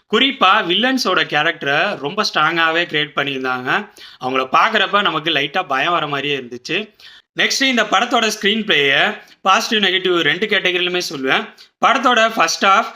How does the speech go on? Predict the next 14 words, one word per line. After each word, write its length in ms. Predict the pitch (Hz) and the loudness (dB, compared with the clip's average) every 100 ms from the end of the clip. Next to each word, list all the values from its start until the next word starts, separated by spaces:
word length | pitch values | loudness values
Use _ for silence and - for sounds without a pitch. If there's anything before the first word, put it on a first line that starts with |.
| - - | -20 -12
கிட்டத்தட்ட 380 | - 196 220 226 220 | -4 0 2 2 2
லைட்டா 380 | 175 208 247 214 | 2 0 2 2
நெகட்டிவ் 340 | 175 196 196 | 2 0 -2
மாதிரி 220 | 180 185 | 0 0
எனக்கு 200 | 180 156 | 0 -2
பட்டுச்சு. 400 | 147 143 143 160 190 233 - - - | -2 -2 -4 -2 -2 -2 -12 -18 -2
ரொம்ப 220 | 180 233 | 0 2
நெகட்டிவ்லாம் 500 | 220 208 202 202 208 | 4 2 2 2 0
சொல்ல 120 | 202 175 | 0 0
முடியாது, 280 | 170 180 196 | 2 2 2
ரொம்ப 220 | 170 196 | 0 0
ஸ்லோவாகவும் 420 | 196 170 175 175 | 0 2 2 0
போகல, 240 | 151 143 156 226 - _ | 0 0 0 -2 -6 _
லைட்டா 400 | 131 165 214 220 | -2 0 0 0